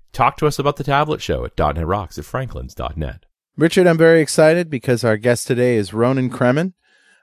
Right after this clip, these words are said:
Speaker 2: Uh, Ronan leads dot mobi's engineering initiatives. He focuses on building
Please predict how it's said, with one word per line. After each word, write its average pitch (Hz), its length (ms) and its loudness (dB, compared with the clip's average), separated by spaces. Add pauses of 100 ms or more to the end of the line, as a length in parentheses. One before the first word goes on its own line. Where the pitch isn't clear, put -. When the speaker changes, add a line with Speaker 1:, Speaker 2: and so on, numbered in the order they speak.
(120)
Speaker 2:
Uh, 98 300 -4
Ronan 123 640 -2
leads 120 360 -2
dot 120 280 2
mobi's 131 480 2
engineering 131 760 -2
initiatives. 95 600 -8
He 110 100 -6
focuses 117 560 -4
on 104 200 -4
building 117 500 -2